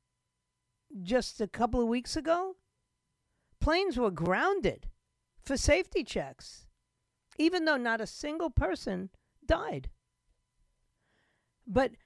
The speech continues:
nothing at all ever happens to social media companies,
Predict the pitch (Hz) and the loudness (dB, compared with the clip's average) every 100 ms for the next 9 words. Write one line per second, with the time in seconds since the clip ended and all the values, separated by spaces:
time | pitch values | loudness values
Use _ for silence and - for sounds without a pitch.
0 | - 226 285 349 339 370 311 277 226 220 | -6 -2 2 4 4 2 2 4 4 4
1 | 233 - - 311 339 349 285 294 269 - | 2 -2 4 6 6 4 2 2 -2 -2
2 | 190 185 - 233 - 262 - 262 233 240 | -4 -6 -2 -2 0 0 0 -2 -2 0
3 | 214 180 180 156 156 160 165 - | -2 -2 -2 0 -2 -2 -4 -8